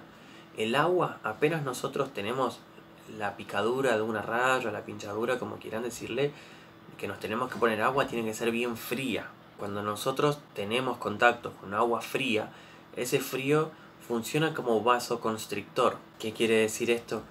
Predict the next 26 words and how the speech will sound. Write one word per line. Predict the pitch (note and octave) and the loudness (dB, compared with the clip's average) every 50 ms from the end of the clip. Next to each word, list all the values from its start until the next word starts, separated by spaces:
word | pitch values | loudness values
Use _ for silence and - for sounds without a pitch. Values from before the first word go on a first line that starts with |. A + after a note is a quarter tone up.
| - - - - - - - | -18 -20 -20 -20 -20 -16 -12
Que | - - - | -10 -10 -10
todos | - - - A#2 A#2+ A#2+ | -2 2 4 6 8 8
los | A2+ A2+ A2+ | 6 6 4
lugares | A#2 A#2 A#2 A#2 A#2 A#2 A2+ G#2+ G#2+ - | 2 4 6 8 8 8 6 2 -2 -2
donde | G#2 G#2 G#2 G2+ | -4 -4 -4 -6
tenemos | G2+ - G2+ G2+ G#2 A2 A2+ A#2 A#2 A2+ - A2+ | -6 -6 -4 -2 -2 -2 -2 -4 -6 -6 -6 -6
la | A2 A2 | -4 -4
sangre | - - B2 A#2+ A#2+ A#2 A#2 A#2 A#2 B2 B2+ C3+ C#3 - - - - - - - | -2 -2 0 0 2 2 2 2 2 0 0 -2 -4 -6 -12 -18 -20 -20 -20 -12
se | - - | -8 -6
empezarían | A2 G#2 - G#2+ G2+ - - G2 G2+ A2 A2 A#2 A2+ | -4 -4 -2 -4 -4 -2 -2 -2 0 0 0 0 0
a | G#2+ G#2+ | -2 -4
cerrar. | - - G2+ G2+ G#2 - G#2+ G#2 G2+ G2 - - - - - - - - | -6 -6 -6 -4 -2 0 2 2 2 2 -2 -8 -16 -20 -20 -20 -16 -14
¿Y | - | -10
para | G#2+ - G#2+ G#2 G2+ G2 | -6 -4 -2 -2 -2 -2
qué | B2 B2 | -2 0
nos | B2+ A#2+ A#2+ | 0 -2 -2
sirve | - - C3 C#3 C#3+ C#3 C3 | -4 -4 -2 0 0 2 2
que | B2 G#2+ | 0 -2
se | - - | -2 -4
empiecen | G2 G2+ G2+ A2+ A#2 - B2 A#2 A2 | -6 -6 -4 -6 -6 -4 -4 -6 -4
como | - G#2 G2+ G#2+ G#2 G#2 G#2 | -4 -4 -4 -2 0 0 0
a | G#2 G2+ | 0 -2
cerrar | - - G2 G2 - G#2 A2+ B2 C3+ | -2 -4 -4 -2 0 2 4 4 6
o, | C3 A#2 F#2+ | 6 4 4
o | F2+ G2+ G#2 - | 2 0 -2 -2
contraer? | - G#2 G#2 G2+ G2 G2 G2 G2 G2 G2 G2 G#2+ A#2 D3 | 0 0 0 0 -2 -4 -6 -4 -2 -2 -2 -2 -2 -4